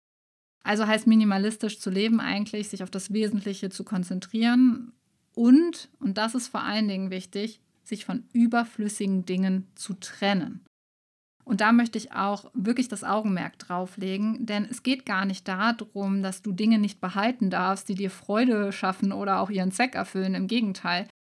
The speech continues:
Doch sich von Überflüssigem zu trennen, das ist eigentlich hier der wichtigste Punkt.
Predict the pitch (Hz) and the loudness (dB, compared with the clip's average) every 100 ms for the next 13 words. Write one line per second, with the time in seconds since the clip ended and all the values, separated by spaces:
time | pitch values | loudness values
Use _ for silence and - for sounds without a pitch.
0 | _ _ - 233 240 - 226 226 220 247 | _ _ 0 0 0 -2 -2 0 0 2
1 | 285 247 247 233 196 190 - - 254 269 | 0 0 -2 -2 -2 -4 -10 -4 4 4
2 | 180 180 - 208 - 233 - 196 196 196 | 4 0 -4 -8 -6 -8 -6 -6 -4 -6
3 | 190 - 226 220 220 _ _ _ 196 190 | -8 0 2 2 0 _ _ _ -2 0
4 | 180 220 220 202 190 - 190 - 180 220 | 2 0 -2 -6 -8 -10 -12 -8 -6 -6
5 | - | -12